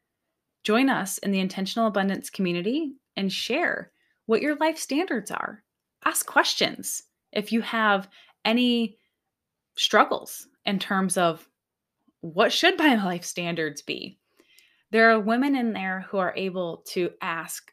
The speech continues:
good and powerful questions, to encourage and inspire, and I'm excited to hear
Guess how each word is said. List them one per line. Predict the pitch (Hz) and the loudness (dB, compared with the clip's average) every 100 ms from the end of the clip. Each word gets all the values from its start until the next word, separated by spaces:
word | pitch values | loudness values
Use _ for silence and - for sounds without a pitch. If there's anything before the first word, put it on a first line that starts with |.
| 202 | -8
good | 196 196 208 214 | -2 0 0 -2
and | 190 | -6
powerful | 185 175 175 170 170 | -4 -2 -2 -4 -8
questions, | - 233 - 240 233 233 226 - - - | -8 -6 -4 -2 -2 -2 -6 -12 -20 -8
to | - 202 | -2 0
encourage | - 175 175 - 226 240 240 226 - | 0 -6 -8 -4 -2 0 0 -2 -6
and | 196 | -4
inspire, | 170 170 - 196 202 208 208 208 208 - _ - | -4 -6 -4 0 2 4 4 2 -2 -20 _ -4
and | 190 190 190 190 - | 0 0 0 -4 -4
I'm | 180 269 | 0 0
excited | 349 - 175 170 175 | 0 -2 -2 -2 -6
to | 196 | -10
hear | 190 214 185 165 170 | -6 -2 0 0 -4